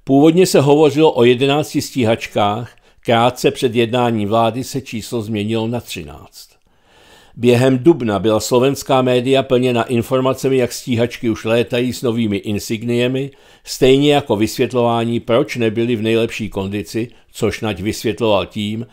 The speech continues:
že minulé vlády k nim umožnily přístup ruským technikům. Množily se ale dotazy, zda vláda vůbec měla právo transakci provést.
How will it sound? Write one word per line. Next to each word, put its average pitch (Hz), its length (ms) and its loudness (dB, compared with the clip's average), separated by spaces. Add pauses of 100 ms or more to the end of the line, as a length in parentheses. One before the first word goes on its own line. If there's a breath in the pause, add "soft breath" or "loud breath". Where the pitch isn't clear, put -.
(240 soft breath)
že 117 200 2
minulé 117 440 4
vlády 117 400 0
k - 80 -12
nim 98 200 -2
umožnily 104 520 -2
přístup 107 580 -6
ruským 117 500 -2
technikům. 113 640 -4 (920 soft breath)
Množily 117 420 4
se - 140 0
ale 160 220 4
dotazy, 117 600 0
zda 117 180 0
vláda 123 360 2
vůbec 123 440 -2
měla 131 240 0
právo 107 420 -2
transakci - 640 -6
provést. 73 720 -8